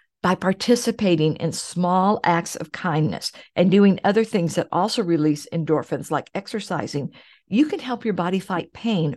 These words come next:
more effectively. Y'all, many of you deal with pain on an ongoing basis. Start doing something kind to other people regularly,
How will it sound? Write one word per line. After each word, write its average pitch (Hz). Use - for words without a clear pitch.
more 165
effectively. 160
Y'all, 233
many 277
of 220
you 226
deal 196
with 160
pain 151
on 170
an 160
ongoing 156
basis. -
Start -
doing 170
something 175
kind 170
to -
other 151
people 180
regularly, 165